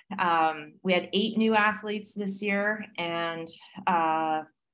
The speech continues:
between two and four alumni who would rotate in and out. And alumni have a little bit of wiggle room if they've been here before and they know how it works. But for our,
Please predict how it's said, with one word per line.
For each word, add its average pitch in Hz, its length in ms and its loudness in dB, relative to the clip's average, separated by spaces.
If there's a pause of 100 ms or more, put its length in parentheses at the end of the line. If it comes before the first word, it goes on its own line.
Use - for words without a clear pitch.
between 190 640 2
two 233 240 -4
and 196 160 0
four 196 180 2
alumni 170 480 0
who 170 120 -6
would 151 100 -2
rotate 165 380 -2
in 165 160 -4
and 165 120 -6
out. 180 320 4 (360)
And 196 120 4
alumni 240 380 4
have 269 160 4
a 277 40 -2
little 269 220 0
bit 247 140 0
of 233 120 -4
wiggle 233 320 -2
room 226 220 2
if 208 100 -6
they've 180 220 -4
been 196 160 4
here 214 180 4
before 202 280 -2
and 190 100 6
they 180 80 2
know 175 160 0
how 175 200 -2
it - 140 -6
works. 185 320 0
But 185 160 -4
for 185 140 -4
our, 170 300 0